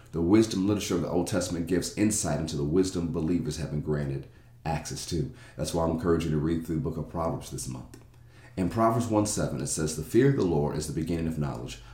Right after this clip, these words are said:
but fools despise wisdom and instruction." As I previously shared, the fear of the Lord is reverential awe and respect toward God, his word, and his ways. Reverence toward God precedes godly wisdom.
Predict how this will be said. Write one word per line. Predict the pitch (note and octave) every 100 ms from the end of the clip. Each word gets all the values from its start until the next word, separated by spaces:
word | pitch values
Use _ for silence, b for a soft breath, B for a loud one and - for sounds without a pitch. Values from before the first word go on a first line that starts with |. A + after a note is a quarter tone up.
| -
but | D2+
fools | - G2 F#2+
despise | F2 - E2 D#2 D2
wisdom | D2+ F2+ D#2+ D2
and | B1
instruction." | C#2+ C2+ - C#2+ - - - - B B B
As | E2
I | F2
previously | - G#2+ G#2 G2
shared, | - F#2+ F2+ D#2+
the |
fear | D2 - G#2
of | G#2+
the | E2
Lord | F2+ F#2 D2
is | D2 C#2+
reverential | D#2+ E2+ E2 D#2+ - -
awe | E2 E2+
and | D2+ D2+
respect | D2+ - F2 D#2 -
toward | D2+ C2+
God, | C2+ D2 - b b b
his | D#2 D2+
word, | F2 F2 E2+
and | D2+
his | D2+ D2
ways. | C2+ A1+ - - - b b -
Reverence | D#2 F#2+ G#2+ A#2+ A#2
toward | - G2 F#2+ E2+
God | D2+ D2 -
precedes | D2+ - - D#2 D2
godly | - D#2 C#2+ B1
wisdom. | C2 D2 D2 - -